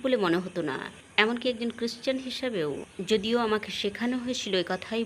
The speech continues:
বলতে, কিন্তু কখনোই আমি প্রার্থনার সময় জিসাসের নাম নিতাম না, আমি গডের নাম নিতাম। তো আমার ভিতরে এই অনুভূতিটা ছিল খুব অল্প বয়স থেকেই। আর বাইবেলের মধ্যেও ছিল, জানেন, খুবই পরস্পর বিরোধী কথা। এই অর্থে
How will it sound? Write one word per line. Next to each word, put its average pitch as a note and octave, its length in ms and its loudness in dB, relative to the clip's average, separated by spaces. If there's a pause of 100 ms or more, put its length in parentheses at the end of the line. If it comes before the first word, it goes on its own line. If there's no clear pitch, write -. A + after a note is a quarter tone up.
বলতে, G3+ 360 0 (220)
কিন্তু A#3 160 2 (120)
কখনোই B3 460 0 (140)
আমি G#3+ 120 0 (100)
প্রার্থনার G#3 480 0
সময় A3+ 280 -2
জিসাসের G3+ 480 -4
নাম E3 100 4 (100)
নিতাম D#3 220 -2 (100)
না, C3+ 80 -2 (320)
আমি G#3 120 6 (120)
গডের G#3 280 4 (100)
নাম E3 180 2
নিতাম। D3 300 -2 (340)
তো - 120 -4
আমার A#3 220 2
ভিতরে B3 280 4
এই G3+ 120 4
অনুভূতিটা G#3+ 440 -2 (140)
ছিল A3+ 220 0 (220)
খুব G3 120 -8 (160)
অল্প A3 160 0 (140)
বয়স F#3+ 220 4 (120)
থেকেই। E3 320 -4 (340)
আর F#3+ 60 2 (140)
বাইবেলের G#3+ 480 0
মধ্যেও C4 280 -4 (140)
ছিল, B3 200 -4 (480)
জানেন, G#3 240 2 (480)
খুবই A3+ 200 -2 (100)
পরস্পর A#3 440 -2 (100)
বিরোধী G#3+ 380 -2
কথা। E3 280 -2 (240)
এই A#3+ 80 4 (120)
অর্থে C4 320 -4